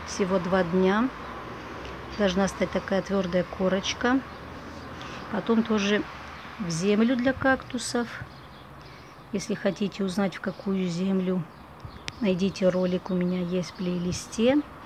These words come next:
Какой субстрат я делаю для кактусов и суккулентов. И вот его воткну и не буду поливать первое время. Ну, может, недели две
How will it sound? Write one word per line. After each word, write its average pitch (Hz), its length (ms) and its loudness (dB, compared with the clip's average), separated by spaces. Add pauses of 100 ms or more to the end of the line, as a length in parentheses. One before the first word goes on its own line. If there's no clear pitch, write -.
(1400)
Какой 214 280 6
субстрат 220 580 8
я 208 100 6
делаю 208 360 6
для 196 160 4
кактусов - 600 0
и - 60 6
суккулентов. 202 840 6 (1400)
И 226 80 4
вот 214 220 2
его 190 420 2 (380)
воткну 208 760 6 (760)
и 269 180 4
не 269 120 4
буду 226 280 4
поливать 196 760 2 (1120)
первое 180 440 8
время. 170 520 6 (180)
Ну, 214 120 4
может, 233 360 6
недели 214 440 6
две 196 280 6